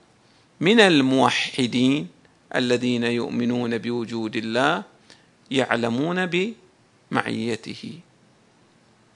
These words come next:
"وما يكون من نجوى ثلاثة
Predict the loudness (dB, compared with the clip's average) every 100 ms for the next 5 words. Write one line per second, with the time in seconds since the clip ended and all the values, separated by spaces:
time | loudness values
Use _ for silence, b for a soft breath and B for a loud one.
0 | _ _ _ -20 _ _ _ _ 2 6
1 | 8 8 8 4 0 0 2 2 0 0
2 | 0 0 0 2 2 2 -2 -12 _ _
3 | _ _ _ _ _ _ _ -20 -20 -2
4 | 2 4 4 4 0 0 -6